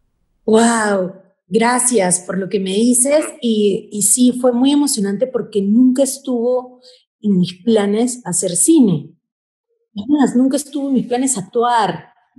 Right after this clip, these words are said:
O sea, ya bastante era con cantar y viajar un montón, ¿no? <laughs> Ya estaba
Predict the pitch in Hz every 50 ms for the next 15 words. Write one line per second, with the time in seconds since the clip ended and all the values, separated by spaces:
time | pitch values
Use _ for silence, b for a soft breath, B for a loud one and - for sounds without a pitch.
0 | 127 - _ _ _ _ _ _ _ _ 185 175 233 220 202 233 277 311 311 302
1 | - - 311 294 277 277 302 285 269 262 277 277 277 - 214 202 196 185 180 170
2 | - - 175 175 170 214 240 254 254 226 196 185 165 160 - 185 185 196 196 180
3 | 165 170 156 190 165 139 123 - - _ _ - 175 196 233 226 - 403 466 403
4 | - - - _ _ _ _ _ - 226 240 233 - 247 240 247 254